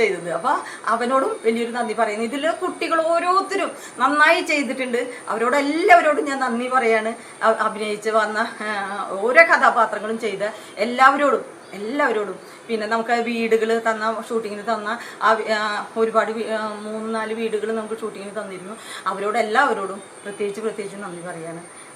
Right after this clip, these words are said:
പിന്നെ ഇതൊക്കെ കണ്ട്, ആ, അത് ഉഷാറാക്കി തീർക്കണ നിങ്ങളോട് പ്രത്യേകിച്ച്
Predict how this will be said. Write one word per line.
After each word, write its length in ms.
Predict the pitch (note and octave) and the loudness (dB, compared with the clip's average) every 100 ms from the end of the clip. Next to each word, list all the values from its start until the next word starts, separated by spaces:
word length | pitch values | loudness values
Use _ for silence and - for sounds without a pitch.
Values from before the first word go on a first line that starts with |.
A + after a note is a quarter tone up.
| - | -12
പിന്നെ 200 | G#3+ F#3 - - | -10 -8 -10 -12
ഇതൊക്കെ 260 | F#3+ F#3 A3 A3+ | -8 -6 -2 0
കണ്ട്, 360 | G3+ G#3+ G#3+ A3+ - - - G3 | 0 0 0 0 -4 -16 -14 -8
ആ, 40 | G3 F#3+ G3 F3+ - G#3 | -4 -4 -6 -8 -8 -4
അത് 80 | G3+ | -2
ഉഷാറാക്കി 540 | A3 F#3+ F#3+ A3 A3 A3 - | 0 2 4 2 0 -8 -8
തീർക്കണ 320 | A3+ F#3+ G#3 B3+ - - G3 | -8 -6 -6 -8 -8 -12 -10
നിങ്ങളോട് 340 | G#3 A3 A#3 C#4 | -2 2 2 2
പ്രത്യേകിച്ച് 560 | C4+ C4 B3+ B3 B3+ | -2 -2 0 0 -2